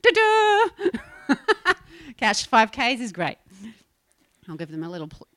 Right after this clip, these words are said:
pleb, um, what is it? Little flag, not pleb. <laughs> All right, I need to pray. Lord, we thank you. We thank you for your word. I pray that the things that you've laid on my heart this morning, I'd be able to deliver them with clarity,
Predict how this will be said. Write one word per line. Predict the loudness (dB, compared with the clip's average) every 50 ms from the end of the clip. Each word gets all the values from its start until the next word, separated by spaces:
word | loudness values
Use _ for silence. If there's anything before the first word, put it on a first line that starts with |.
| _ _
pleb, | -4 -4 -4 -4 -4
um, | -6 -6 -6 -6
what | -6 -8
is | -10 -10 -10
it? | -10 -10 -10 -14 -16 -16 -20 -20 -20
Little | -20 -18 -18 -18 -18 _ _ _ _ _ _ _ _ _ _ -14 -4
flag, | 0 2 2 2 0 -4 -10 -6 -4
not | -4 -4 -4 -4
pleb. | -4 -2 -2 -2 -4 -4
<laughs> | -4 -4 -4 -6 -10 -16 -20 -20 -20 -20 -20 -20 -20 -20 _ _ _ _ -12 -12 -12 _ _ -16 -16 _ _ -14 -12 -12 -12 -12 -16 -20 -20 -10 0 4
All | 4 6 6
right, | 6 4 4 2 0 -4
I | -6 -6 -6
need | -6 -6 -8
to | -10 -10
pray. | -6 -4 -2 -2 -2
Lord, | 0 2 4 4 4 4
we | 2 -2 -4
thank | -2 0 0 0 0 0 -4 -6 -8 -4
you. | -4 -4 -4 -6 -8 -18 -18 -18 -14 -10 -6
We | -6 -4
thank | -4 -4 -4 -4 -6
you | -10
for | -10 -8 -6
your | -4 -2 -2
word. | -2 -2 -2 -2 -2 -2
I | -4 -6
pray | -6 -8 -6 -4 -4 -4
that | -4 -6 -6 -8
the | -10
things | -12 -12 -12 -12 -10 -12
that | -12 -12 -12
you've | -12 -10 -6
laid | -4 -4 -4 -4
on | -4 -4
my | -4 -4 -4
heart | -4 -4 -4 -4 -6
this | -8 -16 -18 -16 -14
morning, | -12 -10 -10 -10 -8 -10
I'd | -10 -10
be | -10 -12 -10
able | -10 -10 -10 -10
to | -12 -14
deliver | -14 -14 -14 -12 -12 -12 -10
them | -10 -8 -8
with | -8 -10 -12 _
clarity, | _ -8 -4 -2 0 0 0 -2 -2 -4 -6 -6